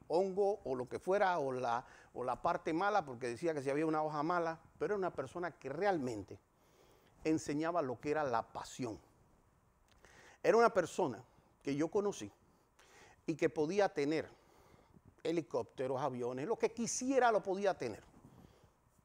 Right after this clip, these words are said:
Y no los tenía. Y yo les digo que disfrutaba él bastante. Disfrutaba un buen café.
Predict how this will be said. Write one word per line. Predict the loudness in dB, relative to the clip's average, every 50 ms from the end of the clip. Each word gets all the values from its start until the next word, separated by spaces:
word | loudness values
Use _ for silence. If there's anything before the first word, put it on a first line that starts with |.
| _ _ _ -20 _ _ -6
Y | -4 -4
no | -4 -4
los | -6 -6
tenía. | -6 -8 -10 -10 -18 -20 _ _ _ _ _ _ _ _ -8
Y | -6 -2 2
yo | 2 2
les | 2 2 0
digo | 0 0 0 -2 -2 -2
que | -2 -2 -2
disfrutaba | -2 -2 -6 -6 -6 -2 0 0 0 2 0 0
él | 0
bastante. | -4 -6 -8 -8 -8 -10 -10 -10 -16 -20 -20 _ _ _ _ _ _ -20 _ -20 -20 -10
Disfrutaba | -6 -6 -6 -4 -4 -4 0 2 2 2
un | 2 2 0
buen | 0 0 0 0
café. | -4 -8 -8 -8 -18